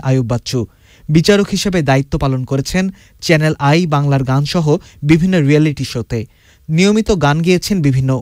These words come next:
অনুষ্ঠানে। সবশেষ পয়লা অক্টোবর চ্যানেল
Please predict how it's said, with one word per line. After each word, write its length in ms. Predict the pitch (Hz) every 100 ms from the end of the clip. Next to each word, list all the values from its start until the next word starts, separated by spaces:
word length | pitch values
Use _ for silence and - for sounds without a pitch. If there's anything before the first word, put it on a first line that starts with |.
| 135
অনুষ্ঠানে। 420 | 139 - 135 117 - _ _ -
সবশেষ 460 | - 190 - 226 226 -
পয়লা 260 | 156 147 131
অক্টোবর 440 | 135 - 156 165 214 - _ -
চ্যানেল 300 | 165 160